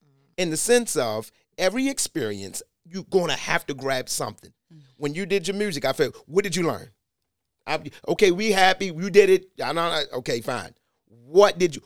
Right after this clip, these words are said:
Speaker 2: what did you grab from that experience? You're doing Forex, what stuck out? Like, give me one moment. You going to school, one person, one smile, one look, one tear,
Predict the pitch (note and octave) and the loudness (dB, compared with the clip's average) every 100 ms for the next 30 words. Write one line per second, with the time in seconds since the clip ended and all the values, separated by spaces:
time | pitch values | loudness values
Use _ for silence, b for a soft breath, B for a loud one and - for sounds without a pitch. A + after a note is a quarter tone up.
0 | _ B2+ B2+ F3 A#3+ A3 F#3+ F#3+ D#3 E3+ | _ -20 -4 0 0 0 -4 -4 0 0
1 | D#3 C3+ B2+ A2+ - - _ _ _ _ | 0 -2 -6 -6 -14 -20 _ _ _ _
2 | _ _ _ _ _ C#3 G3+ G3 A3 G#3+ | _ _ _ _ _ -2 2 6 6 4
3 | G3+ G3+ G#3 - - _ A#2 C3+ F#3+ - | 4 4 4 2 -6 _ -8 2 2 2
4 | - - G3+ G3+ - C#3 G2 - _ _ | 0 6 6 4 0 0 0 -8 _ _
5 | _ _ _ - C#3 B2+ G3 B3 G3 G3 | _ _ _ -6 -4 -2 0 0 2 2
6 | G#3 F#3 G3+ G3 A#2 - _ _ _ _ | 2 2 4 2 0 -10 _ _ _ _
7 | _ - F#3 A3 G#3+ - A#3 A#3 A3+ - | _ -8 2 4 4 0 0 0 0 -6
8 | _ A#2 G3 G3+ G#3+ F#3+ - A2 A2+ _ | _ -2 0 2 4 4 2 -6 -14 _
9 | - E3+ F#3+ - - - - - F3 G3 | -6 -4 -2 -4 -4 -6 -8 -6 -4 2
10 | G#3 - D#3 F#3 - - F#3 - - | 2 2 -4 -4 -4 -4 -6 -6 -14